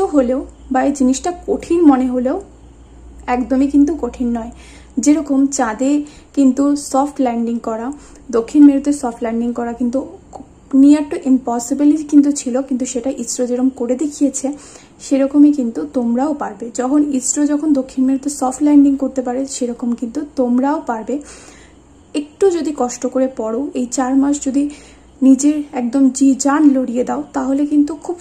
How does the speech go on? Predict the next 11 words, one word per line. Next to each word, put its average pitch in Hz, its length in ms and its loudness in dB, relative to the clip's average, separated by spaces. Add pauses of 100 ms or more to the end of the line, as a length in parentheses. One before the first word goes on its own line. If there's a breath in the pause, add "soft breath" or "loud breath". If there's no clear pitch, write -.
(100)
সহজেই 277 440 -2
তুমি 294 200 6
ইংরেজিতে 233 360 -4
একশো - 280 -10 (120)
একশো 233 160 -8 (100)
পাবে। 226 260 -6
অনেকেই, 294 400 2 (200)
উম, 247 160 0 (200)
অনেক 294 220 0
পড়ুয়ার 285 320 2
রয়েছে 247 240 -4